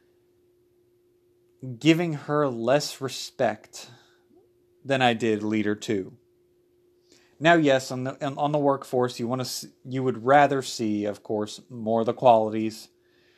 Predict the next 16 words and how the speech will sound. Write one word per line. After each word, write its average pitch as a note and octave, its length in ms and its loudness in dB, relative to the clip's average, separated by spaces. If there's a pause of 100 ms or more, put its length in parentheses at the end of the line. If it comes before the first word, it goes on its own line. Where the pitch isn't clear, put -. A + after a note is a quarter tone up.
(200)
from A#2+ 460 0
leader A2 240 0
two, G2+ 540 -6 (200)
uh, G2+ 320 2
being A2+ 260 -4
able A2 200 -4
to A2+ 120 -14
do G#2+ 120 -4
your A2 200 0
job A2 340 6
effectively A2 800 -4 (640)
and A#2+ 180 -6
know A2 140 0
what G#2 200 -6
you G#2+ 80 -8
need. G2+ 360 -8